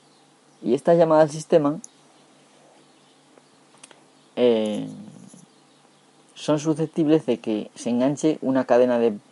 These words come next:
distintos programas, ¿vale? Y entonces, pues, da la casualidad de que un virus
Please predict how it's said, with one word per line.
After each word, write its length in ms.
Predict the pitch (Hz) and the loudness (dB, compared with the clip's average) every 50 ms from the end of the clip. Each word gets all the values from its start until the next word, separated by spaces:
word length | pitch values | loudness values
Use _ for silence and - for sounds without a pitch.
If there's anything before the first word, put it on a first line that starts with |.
| _ - | _ -10
distintos 520 | 120 117 117 - - 139 143 131 - - | -8 -8 -8 -6 -4 -4 -4 -4 -6 -8
programas, 440 | - - 110 113 117 110 98 107 101 104 123 - _ _ _ _ _ _ _ - - - - - - - - _ _ _ _ - | -8 -6 -4 -4 -4 -4 -6 -10 -14 -16 -20 -20 _ _ _ _ _ _ _ -20 -20 -20 -20 -20 -20 -20 -20 _ _ _ _ -8
¿vale? 260 | - 117 - - 190 - - _ _ _ _ _ _ _ _ _ _ _ _ _ _ _ _ _ _ _ _ _ _ _ _ _ _ _ _ _ _ _ _ _ _ _ _ _ _ _ _ _ _ _ _ _ _ _ _ _ _ _ _ _ _ _ _ _ _ _ _ | -6 -6 -6 -6 -8 -14 -20 _ _ _ _ _ _ _ _ _ _ _ _ _ _ _ _ _ _ _ _ _ _ _ _ _ _ _ _ _ _ _ _ _ _ _ _ _ _ _ _ _ _ _ _ _ _ _ _ _ _ _ _ _ _ _ _ _ _ _ _
Y 120 | 135 151 | 2 4
entonces, 520 | 147 139 - 185 190 175 147 185 196 196 - | 4 6 8 8 6 8 6 6 6 6 6
pues, 440 | - - 143 131 120 - - - - | 4 4 4 4 4 -2 -10 -16 -10
da 160 | - 127 139 | 0 4 8
la 140 | 139 151 156 | 8 8 8
casualidad 380 | 139 156 - 165 160 165 160 151 | 8 4 4 6 8 10 10 10
de 100 | 135 113 | 8 6
que 100 | 120 123 | 2 -2
un 140 | 131 147 160 | -2 0 0
virus 400 | 185 190 180 190 247 - - | 2 2 0 -2 -4 -8 -16